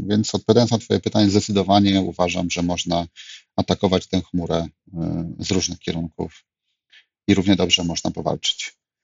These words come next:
Co nie zmienia faktu, że fajnie, żeby sobie pokodować, jeżeli ktoś jest od infry, żeby sobie spróbował jakieś, jakieś skrypty popisać, jakiegoś może Golanga spróbował, jakiegoś Pythona.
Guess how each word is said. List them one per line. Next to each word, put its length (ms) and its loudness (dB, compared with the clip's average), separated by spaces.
Co 100 6
nie 60 10
zmienia 220 8
faktu, 340 2
że 140 6
fajnie, 340 6
żeby 220 4
sobie 180 4
pokodować, 580 2
jeżeli 200 0
ktoś 180 -6
jest 120 -4
od 120 -8
infry, 420 -4
żeby 260 0
sobie 220 -2
spróbował 540 2
jakieś, 440 0
jakieś 260 -4
skrypty 380 2
popisać, 680 -2
jakiegoś 460 -6
może 240 -4
Golanga 560 2
spróbował, 580 0
jakiegoś 360 -8
Pythona. 640 2